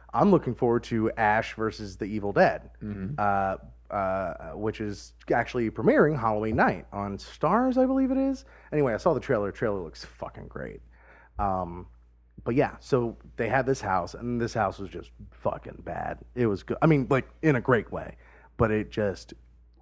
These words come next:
Speaker 1: so much so to where as soon as I got out of the house, the group I was with, I had to tell them, like, "You guys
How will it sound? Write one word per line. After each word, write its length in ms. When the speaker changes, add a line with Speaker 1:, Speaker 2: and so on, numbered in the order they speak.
Speaker 1:
so 240
much 180
so 160
to 140
where 300
as 200
soon 180
as 120
I 100
got 160
out 120
of 40
the 80
house, 400
the 80
group 240
I 80
was 160
with, 160
I 40
had 100
to 40
tell 180
them, 140
like, 240
"You 140
guys 540